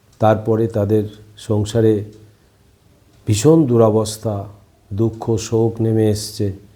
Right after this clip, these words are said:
এই অবস্থার মধ্যে দিয়ে সেই গুরুদেবের ভাবধারা, আদর্শ, যেটা জগতের পক্ষে কল্যাণকর হবে, সেই আদর্শকে প্রতিষ্ঠা করা, জগতে প্রচার করার জন্য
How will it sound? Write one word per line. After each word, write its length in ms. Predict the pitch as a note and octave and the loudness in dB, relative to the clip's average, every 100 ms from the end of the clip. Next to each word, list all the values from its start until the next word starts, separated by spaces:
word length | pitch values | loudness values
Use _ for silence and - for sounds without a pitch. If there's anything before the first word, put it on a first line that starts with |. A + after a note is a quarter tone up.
| _ _ _ _ _ _ _ _ - | _ _ _ _ _ _ _ _ 2
এই 240 | C#3+ F3+ | 4 6
অবস্থার 560 | D3 C3+ C#3+ - E3 C#3 | 6 4 -2 -2 -2 0
মধ্যে 360 | B2 A#2 C3+ | -2 0 -2
দিয়ে 260 | C#3+ D3 D3+ | 0 2 0
সেই 240 | D3+ B2+ | 0 -2
গুরুদেবের 600 | A2+ A2 A2 A#2+ A#2+ C#3+ C#3+ - - _ _ G2 | 0 -2 0 2 4 4 2 -10 -20 _ _ -6
ভাবধারা, 680 | F2 G#2 G2 A2 B2 G#2 - - _ _ _ _ _ _ _ - | -2 -4 -2 0 0 -2 -6 -20 _ _ _ _ _ _ _ -4
আদর্শ, 460 | G#2 A2+ B2 - B2+ G#2+ - - _ _ _ _ _ | 0 2 0 -2 -4 -4 -6 -18 _ _ _ _ _
যেটা 220 | G#2 A2 A2+ | -4 0 4
জগতের 460 | G#2+ G#2+ A2 B2 A#2+ | 4 4 2 0 -2
পক্ষে 280 | C3 B2+ B2 | -6 -6 -8
কল্যাণকর 640 | A#2 G#2+ G#2+ A#2 B2+ B2 A2+ | -4 -2 0 0 0 0 0
হবে, 340 | G2 G#2 G2+ | -2 -2 -4
সেই 320 | G2 - A#2+ | -4 -2 2
আদর্শকে 600 | A2+ G#2 B2 B2 A#2+ B2+ | 2 2 0 -2 -6 -4
প্রতিষ্ঠা 520 | A#2+ A2+ A2 C3+ - B2+ | -4 -4 -4 -6 -4 -4
করা, 420 | A#2+ A2+ A2 G#2 - F#2+ | -2 -2 -2 -4 -10 -4
জগতে 400 | G2+ G2+ G#2 A2 | -2 -2 -2 -4
প্রচার 460 | G#2+ G2+ B2 A2+ | -4 -2 -2 -2
করার 400 | G#2+ A2 G#2+ G2+ | -2 -4 -4 -4
জন্য 420 | F#2+ G#2+ A2 G#2+ | -4 -2 -2 -4